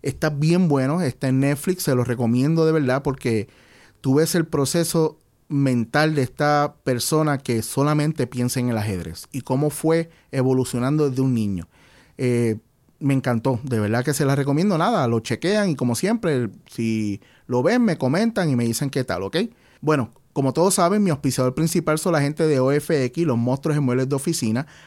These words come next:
Pasen por su showroom que está ubicado en la calle Eleanor Roosevelt dos trece en Atorrey. También lo pueden llamar al siete ocho siete, siete seis siete, seis tres cero dos o visita su página web, O F X P R punto com.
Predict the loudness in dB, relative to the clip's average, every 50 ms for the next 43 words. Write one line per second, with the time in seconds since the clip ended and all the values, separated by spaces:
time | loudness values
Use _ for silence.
0 | -20 _ _ -2 -2 0 0 -2 -2 0 0 -2 -2 0 -2 -4 -2 0 0 0
1 | 0 0 -2 -4 -4 -4 -4 -4 -2 -2 0 0 0 0 0 0 2 0 0 -2
2 | -6 -14 -20 -14 -8 -4 -2 -2 -2 -2 -2 -2 0 0 2 0 0 -2 -2 -2
3 | 0 0 2 2 2 2 2 2 2 0 0 0 0 0 0 -2 -2 -2 -2 -4
4 | -4 -2 -2 -2 -2 -2 -2 -2 -2 -2 0 0 -2 -2 -4 -8 -18 -20 -20 _
5 | _ 0 2 2 4 4 4 2 2 2 0 2 2 2 2 2 4 4 2 2
6 | 0 0 -2 -2 0 -2 -2 -2 -2 -4 -2 0 0 0 0 0 -2 -4 -4 -2
7 | -2 -2 -2 -2 -4 -4 -4 -2 -4 -4 -4 -2 -2 -2 -2 -2 -2 -4 -2 -2
8 | -2 -2 -2 -2 -2 -4 -2 -2 0 0 2 2 2 0 0 -4 -10 -20 -20 _
9 | -2 0 2 2 2 0 -2 -2 -2 -2 -2 -2 -2 -2 -2 0 0 0 2 2
10 | 2 2 2 2 2 0 -6 _ _ _ _ _ -2 0 2 4 4 2 2 2
11 | 0 0 0 0 -2 -4 -4 -2 0 2 2 2 2 0 0 0 0 -2 -2 -2
12 | -2 -4 -4 -4 -6 -12